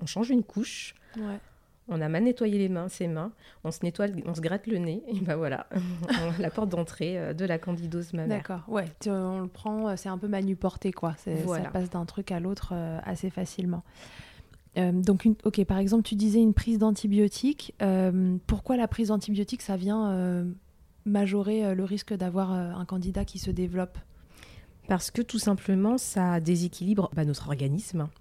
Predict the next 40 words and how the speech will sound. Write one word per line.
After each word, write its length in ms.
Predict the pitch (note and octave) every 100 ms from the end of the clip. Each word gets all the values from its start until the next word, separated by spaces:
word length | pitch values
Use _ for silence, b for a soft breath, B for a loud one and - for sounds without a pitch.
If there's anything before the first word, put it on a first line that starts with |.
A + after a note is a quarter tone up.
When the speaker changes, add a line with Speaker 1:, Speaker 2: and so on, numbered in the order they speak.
| G#3+
Speaker 2:
D'accord. 400 | G3 F#3 G3 A3+ B B F3+
Speaker 1:
Et 100 | D#3+
donc 220 | E3 E3+
du 160 | D#3+
coup, 340 | D#3+ - A3+ A3
euh, 60 |
notre 400 | F3+ E3 - F3+
système 420 | D#3+ E3+ - F#3+ F#3
immunitaire, 800 | F3 E3+ E3 D#3+ - A#3+ G#3+
euh, 160 | F3+ D#3+
est 160 | D#3 D#3+
un 100 | D#3
peu 140 | A3+
mis 160 | B3+ C4
à 80 |
mal. 320 | A#3 G3 G#3 D#3+ B B B B B
Et 140 | - -
finalement, 840 | - F3 E3 D#3+ E3+ F#3+ G#3+ G#3
euh, 720 | F3 E3 D#3 D#3 D3+ D3+ D3+
bah, 140 | D3 D3+
notre 200 | D3+ E3+
microbiote 540 | D#3 - E3+ F3 -
aussi. 320 | E3 - G3 - - b -
Speaker 2:
Ok. 100 | F#3+
Speaker 1:
Et 120 | E3
donc 280 | E3 F3+ -
le 60 | F3
microbiote, 600 | D#3+ - E3 G#3 - -
il, 260 | - - E3
il 80 |
a 60 | F#3
un 140 | F#3
risque 380 | E3+ G#3 - -
d'être 300 | F3+ E3+ -
un 60 | E3+
peu, 180 | - F#3+
euh, 500 | G#3 F3+ E3 D#3 D3+
dans 180 | E3
les 120 | D#3+ E3
chaussettes. 640 | - F#3 - - - -